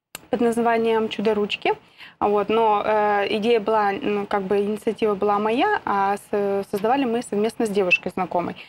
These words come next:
Вот, э, на данный момент, э, мастер, э, творческой студии Татьяна Ермолина, она наз-, э, занимается бисероплетением. Вот, и мы вместе с ней группу создали.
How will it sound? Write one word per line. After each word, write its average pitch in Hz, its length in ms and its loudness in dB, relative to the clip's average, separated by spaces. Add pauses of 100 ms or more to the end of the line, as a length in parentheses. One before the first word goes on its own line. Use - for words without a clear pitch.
(240)
Вот, 180 380 0
э, 190 260 2
на 190 140 -2
данный 214 200 0
момент, 214 380 0
э, 190 480 0
мастер, 240 420 -2
э, 196 360 0
творческой - 380 -4
студии - 320 -4
Татьяна 190 380 -2
Ермолина, 226 520 2
она 220 140 0
наз-, 254 180 0
э, 196 420 0
занимается 208 400 0
бисероплетением. 202 720 -4 (580)
Вот, 190 360 0
и 240 80 2
мы 403 120 6
вместе 277 280 2
с - 80 -4
ней 240 160 2
группу 214 300 0
создали. 190 600 0